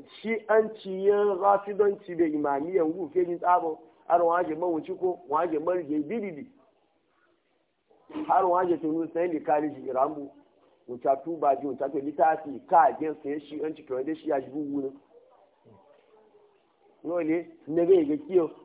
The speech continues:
tuba wanjo. Amma yanzu du shi shi. Mutu gagan, a ta ga za wuce susu, a ta ga to ya bonu susu an da wa tuba jani.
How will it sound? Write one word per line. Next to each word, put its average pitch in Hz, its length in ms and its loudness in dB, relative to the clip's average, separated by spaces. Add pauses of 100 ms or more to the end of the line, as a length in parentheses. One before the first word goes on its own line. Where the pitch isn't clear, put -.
(180)
tuba 175 460 4
wanjo. 160 580 4 (2750)
Amma 143 320 6
yanzu 165 380 2
du 185 160 -8
shi 175 180 -10
shi. - 260 -20 (2750)
Mutu 156 520 0
gagan, 170 800 0 (880)
a 139 100 -2
ta 151 200 2
ga 160 100 0
za 165 160 2
wuce 160 300 -2
susu, 196 340 -8 (500)
a 143 100 -8
ta 160 220 0
ga 165 160 2
to 165 80 -2
ya 170 100 0
bonu 180 300 2
susu 185 280 -4
an 185 140 2
da 170 80 4
wa 156 100 2
tuba 175 320 0
jani. 165 380 2